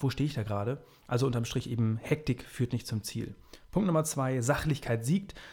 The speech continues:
also nicht in diesen emotionalen, äh, sich irgendwie aus irgendwelchen Emotionen mitreißen lassen, gerade auch wenn Fehler passieren, wenn etwas nicht so läuft, wie erwartet,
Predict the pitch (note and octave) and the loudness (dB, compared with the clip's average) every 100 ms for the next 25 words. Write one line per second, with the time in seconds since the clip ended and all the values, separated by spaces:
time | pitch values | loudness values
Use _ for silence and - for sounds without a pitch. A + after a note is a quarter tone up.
0 | - - C3+ C3+ D3 - D3+ C3+ D3+ C#3 | -10 0 4 8 6 6 4 4 4 2
1 | C#3 B2 B2+ D3 D3+ D3+ D3 B2+ A#2 C3+ | 4 4 6 6 6 6 4 2 2 0
2 | C#3+ C#3 C3 C3+ B2 D3+ C3+ D3 D3 - | 0 0 0 -2 -2 0 0 2 2 4
3 | D#3+ D#3+ E3+ E3 D#3+ D#3 D3 D3+ D3+ - | 6 6 6 4 4 2 2 -2 -2 -6
4 | - - B2+ C3+ B2+ D3 - E3 D#3 C#3 | -20 -4 0 2 2 0 2 2 2 0
5 | - C#3+ B2+ C3+ C3+ A#2+ E3+ D#3 C#3+ C#3+ | 2 0 2 -2 -2 2 2 4 4 4
6 | - A#2+ A#2+ C3 D3 C3+ | 2 0 2 2 2 -2